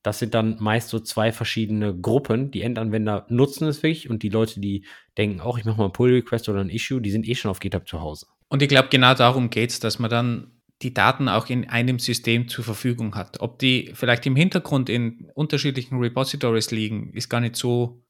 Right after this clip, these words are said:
Speaker 2: das Problem dann, solange man eben eine zentrale Suche vor allem hat, dass man wirklich die richtigen Dokumente auffinden kann. Weil das Problem ist, wenn ich nicht genau weiß, wo ich suchen muss, in welchen Repositories das zum Beispiel liegt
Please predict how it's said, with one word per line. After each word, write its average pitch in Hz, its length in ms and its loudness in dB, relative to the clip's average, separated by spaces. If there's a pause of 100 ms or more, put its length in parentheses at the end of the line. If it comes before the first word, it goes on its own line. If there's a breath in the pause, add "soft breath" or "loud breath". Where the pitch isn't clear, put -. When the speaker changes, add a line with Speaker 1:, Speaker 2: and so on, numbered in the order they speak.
(160)
Speaker 2:
das 117 160 0
Problem 131 460 2
dann, 180 200 2
solange 131 380 4
man 156 160 4
eben 127 160 0
eine 123 140 0
zentrale 113 500 0
Suche 117 480 0
vor 85 220 0
allem 104 200 0
hat, - 380 -4
dass 113 140 -6
man 120 180 0
wirklich 120 560 -6 (140)
die 117 100 -4
richtigen 139 420 -2
Dokumente 117 560 -2
auffinden 104 500 -4
kann. - 280 -12 (300 soft breath)
Weil 110 100 0
das 113 120 2
Problem 127 340 2
ist, 139 140 -2
wenn 127 100 0
ich 120 100 2
nicht 156 380 -2
genau 127 320 2
weiß, 123 360 2
wo 127 120 0
ich 120 120 -2
suchen 151 320 -4
muss, - 520 -4 (200)
in 120 160 -8
welchen 120 480 0
Repositories 113 800 2
das - 160 -6
zum 113 140 -8
Beispiel 107 280 -4
liegt 123 520 -6